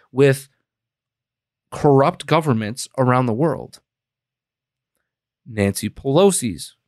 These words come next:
children, John Kerry's stepchildren, some of the people at the highest levels of our government apparatus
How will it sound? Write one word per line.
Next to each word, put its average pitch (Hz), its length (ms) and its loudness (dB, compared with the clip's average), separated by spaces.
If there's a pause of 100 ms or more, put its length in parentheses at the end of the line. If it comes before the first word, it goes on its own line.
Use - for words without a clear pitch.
children, 110 560 -4 (920)
John 101 400 -2 (200)
Kerry's 196 640 2
stepchildren, - 1080 -6 (520)
some 185 220 4
of 254 80 4
the 240 120 -2
people 180 540 -2
at 143 160 -2
the 135 140 0
highest 170 680 -2
levels 147 440 -2
of 120 280 -6
our 131 220 2
government 170 600 0
apparatus 123 760 -4